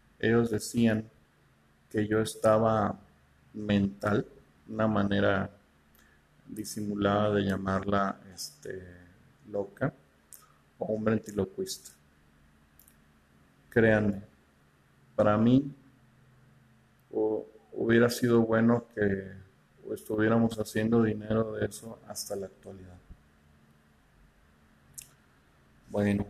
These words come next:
recapitulando el, el caso, pues parece que,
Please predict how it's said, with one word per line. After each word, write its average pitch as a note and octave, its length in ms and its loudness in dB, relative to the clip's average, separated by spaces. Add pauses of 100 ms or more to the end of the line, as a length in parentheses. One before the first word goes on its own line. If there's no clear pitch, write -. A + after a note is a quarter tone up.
(120)
recapitulando B2+ 1040 2 (760)
el, G#2 480 2
el G2+ 520 -10
caso, B2 460 4 (1700)
pues D3+ 180 -4
parece B2+ 480 4 (100)
que, G#2 440 -4